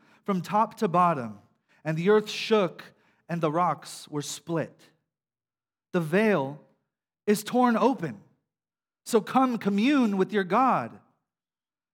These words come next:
Charles Spurgeon, the Prince of Preachers, once said,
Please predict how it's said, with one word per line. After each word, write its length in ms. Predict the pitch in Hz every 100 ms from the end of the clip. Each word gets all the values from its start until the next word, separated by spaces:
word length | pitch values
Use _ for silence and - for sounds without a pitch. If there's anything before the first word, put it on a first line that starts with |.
| _
Charles 340 | 226 220 196
Spurgeon, 440 | - - 208 185 170
the 80 | 160
Prince 260 | 196 180
of 140 | 156 -
Preachers, 420 | 202 170 151 139
once 240 | 165 156
said, 420 | - 156 135 123